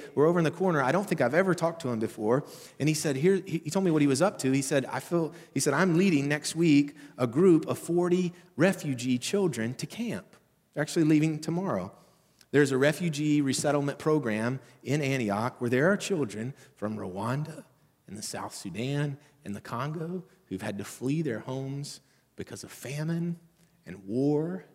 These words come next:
and disease. They've left their fathers behind. These are some of the kids, uh, at the camp last summer, last winter. Jay's loading up, um,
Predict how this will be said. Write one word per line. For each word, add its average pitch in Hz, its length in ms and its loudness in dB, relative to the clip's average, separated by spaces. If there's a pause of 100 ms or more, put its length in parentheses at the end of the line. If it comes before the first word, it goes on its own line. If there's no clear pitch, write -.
(320)
and 95 100 -10
disease. 127 680 -10 (540)
They've 107 180 -16
left 123 220 -6
their 98 100 -10
fathers 147 460 -4
behind. 156 460 -6 (1300)
These 127 160 -4
are 123 60 -2
some 143 220 -2
of 123 60 -2
the 117 60 -2
kids, 139 540 -2 (400)
uh, 110 240 -10
at 120 160 -8
the - 80 -10
camp 135 340 -2
last 110 280 -6
summer, 143 400 -2 (720)
last 104 280 -10
winter. 127 320 -8 (1400)
Jay's 131 400 0
loading 127 380 2
up, - 500 -4 (440)
um, 110 400 -10